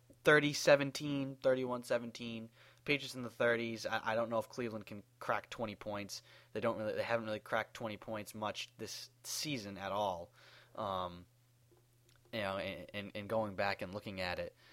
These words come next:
you know, all, all of their games, ten points, six points, thirty-one against Minnesota, seventeen, thirty-seven against the Bills, seventeen, thirteen, seventeen, twenty-four,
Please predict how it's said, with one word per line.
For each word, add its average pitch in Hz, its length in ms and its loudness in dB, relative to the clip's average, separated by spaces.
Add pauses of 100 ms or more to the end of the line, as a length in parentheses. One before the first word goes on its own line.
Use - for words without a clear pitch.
(180)
you 104 80 -6
know, 92 260 0 (300)
all, 110 340 6 (500)
all 127 200 12
of 113 80 4
their 110 140 4
games, 95 420 -4
ten 110 220 -2
points, 90 300 -6
six - 280 -4
points, 90 500 -6 (360)
thirty-one 123 360 8
against 110 240 -2
Minnesota, 104 580 4 (360)
seventeen, 110 720 0 (100)
thirty-seven 117 460 6
against 107 220 -4
the - 40 -12
Bills, 101 640 2 (300)
seventeen, 107 680 0
thirteen, 101 580 0
seventeen, 101 640 -2
twenty-four, 98 720 -4